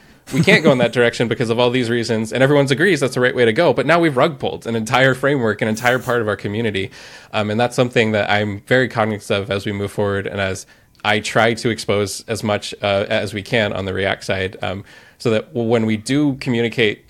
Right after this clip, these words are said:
large, big changes, that, that we don't do it in a way that's gonna rug pull people. We don't, and we do it in a way that we're doing right by our partners and the people who choose, you know, chosen to build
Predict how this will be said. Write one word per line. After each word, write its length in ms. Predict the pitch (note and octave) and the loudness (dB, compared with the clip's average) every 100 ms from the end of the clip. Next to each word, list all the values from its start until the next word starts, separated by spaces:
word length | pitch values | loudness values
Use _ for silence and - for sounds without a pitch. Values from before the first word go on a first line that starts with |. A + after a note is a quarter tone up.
| - | -2
large, 500 | A#2+ A#2+ A2+ - - | 0 2 0 -8 -8
big 220 | - B2 G#2+ | -4 -4 -4
changes, 500 | B2 A#2+ A2 G2 - | -4 -4 -4 -8 -6
that, 280 | A2 - | -8 -6
that 200 | - F#2+ - _ _ _ _ _ _ _ _ - | -6 -6 -8 _ _ _ _ _ _ _ _ -10
we 180 | A#2 | -6
don't 260 | A#2 C3 A2+ | 0 0 0
do 140 | C3 | 0
it 80 | A2+ | 0
in 80 | A#2+ | 0
a 40 | |
way 120 | A2+ A2+ | 2 2
that's 160 | A2 | 2
gonna 160 | C3 G2+ | -2 0
rug 260 | G#2+ A#2+ | 0 0
pull 160 | A2 A#2+ | 0 0
people. 420 | A#2 A2+ A2 G#2 | 0 -2 0 -2
We 120 | G#2 G#2 | -2 -4
don't, 160 | A2 | -2
and 140 | G#2 G#2 | -2 -4
we 80 | |
do 160 | G#2 A#2 | -4 -2
it 80 | G#2+ | -2
in 100 | G#2 | -2
a 60 | |
way 220 | G2 G2+ G2+ | -2 -2 -2
that 220 | G2+ - - - _ | -4 -6 -10 -20 _
we're 120 | A#2+ | 0
doing 180 | B2 A#2+ | 2 4
right 220 | G#2+ B2 | 4 4
by 160 | A2+ A2 | 6 4
our 100 | A2 | 4
partners 520 | A#2+ A#2 A#2+ A2+ A2 | 2 2 2 0 0
and 340 | - G2 G2+ - | -4 -4 -6 -8
the 80 | G#2+ | -8
people 260 | A#2+ A2+ A2 | -6 -4 -4
who 60 | |
choose, 320 | G2+ G#2+ G#2 | -2 -4 -4
you 220 | A2 A2 G#2 | -6 -6 -6
know, 120 | G#2 | -4
chosen 400 | - A#2 A2+ G2+ | 0 2 0 -4
to 100 | G#2+ | -6
build 480 | G2 G#2+ A2+ G2+ | -2 0 0 -2